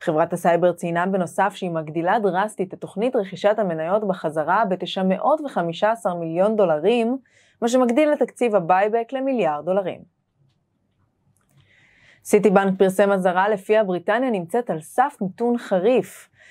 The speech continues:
האסטרטג הראשי של הבנק פרסם שהוא צופה כי בריטניה תגיע לאינפלציה של שמונה עשר אחוזים בשנה הבאה,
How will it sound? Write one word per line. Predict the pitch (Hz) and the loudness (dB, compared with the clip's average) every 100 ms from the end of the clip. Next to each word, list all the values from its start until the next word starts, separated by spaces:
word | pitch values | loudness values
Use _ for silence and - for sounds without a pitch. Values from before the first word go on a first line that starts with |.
| - - | -12 -4
האסטרטג | 165 - 196 214 | -2 2 2 4
הראשי | 226 208 196 | 4 2 0
של | 196 202 | 0 2
הבנק | 175 175 220 240 | 2 0 -6 -4
פרסם | 196 190 226 240 | -6 -4 -6 -6
שהוא | 233 190 | -8 -10
צופה | 185 185 269 | -8 -4 -4
כי | 269 | -2
בריטניה | 202 185 196 269 285 | -4 -2 0 0 0
תגיע | 202 190 240 | -2 2 2
לאינפלציה | 214 175 170 214 233 254 | 2 -2 0 0 0 -4
של | 208 | -4
שמונה | 190 - 180 180 202 | -6 -4 -4 -2 -2
עשר | 277 262 214 | -2 -4 -6
אחוזים | 190 170 165 233 | -4 -4 0 0
בשנה | 214 - 160 160 | 0 -2 -4 -2
הבאה, | 156 156 147 170 | -2 -2 -2 -4